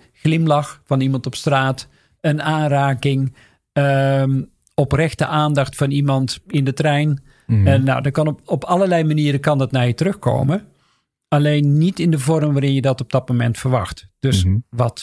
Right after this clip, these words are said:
Speaker 1: vraagt van je is dat je er heel open voor staat. Dat je, als je, als je die bereidheid hebt om te ontvangen, zorg dan dat je al je zintuigen open hebt. Want het komt op allerlei manieren naar je toe. Alleen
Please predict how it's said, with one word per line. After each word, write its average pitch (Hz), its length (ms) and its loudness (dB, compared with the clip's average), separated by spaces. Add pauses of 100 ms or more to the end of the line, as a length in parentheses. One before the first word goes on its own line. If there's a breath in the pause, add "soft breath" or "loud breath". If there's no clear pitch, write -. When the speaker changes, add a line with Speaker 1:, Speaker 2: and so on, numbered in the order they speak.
(140)
Speaker 1:
vraagt 147 580 -2
van 90 220 -4
je 113 180 -2
is 127 220 -2
dat 139 200 -2
je 147 60 -6
er 139 160 0
heel 143 320 -2 (360 loud breath)
open 185 360 0
voor 120 160 -2
staat. 117 320 -4
Dat 127 180 -4
je, 131 200 -2 (500 soft breath)
als 143 260 0
je, 131 440 -2 (480)
als 120 240 0
je 131 100 0
die 127 140 0
bereidheid 135 540 0
hebt - 300 -2 (100)
om 185 200 2
te 165 80 0
ontvangen, 135 600 0 (360 soft breath)
zorg 151 300 -2
dan 139 220 0
dat 131 180 0
je 143 80 -2
al 151 160 2
je 147 100 2
zintuigen 127 560 0
open 151 320 0
hebt. 123 180 -4
Want 131 180 0
het - 180 -10
komt 143 320 -2
op 120 220 -8
allerlei 190 420 0
manieren 123 440 0
naar 107 180 2
je 104 80 0
toe. 135 220 -2
Alleen 147 480 -2